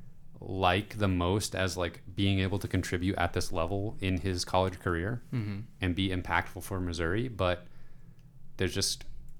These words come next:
Speaker 1: now several other bodies that are gonna be competing at the same spot. But
Speaker 2: Yeah.
Speaker 1: he's got more time to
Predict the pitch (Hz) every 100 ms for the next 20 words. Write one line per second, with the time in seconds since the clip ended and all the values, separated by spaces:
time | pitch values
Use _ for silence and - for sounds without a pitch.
0 | - - - - 95 90 90 92 87 -
1 | 87 95 95 92 85 90 104 85 87 87
2 | 85 82 80 78 90 90 85 87 87 82
3 | - 104 - - 95 98 104 92 92 90
4 | - - - - - - 87 82 - 95
5 | 87 90 - - 85 82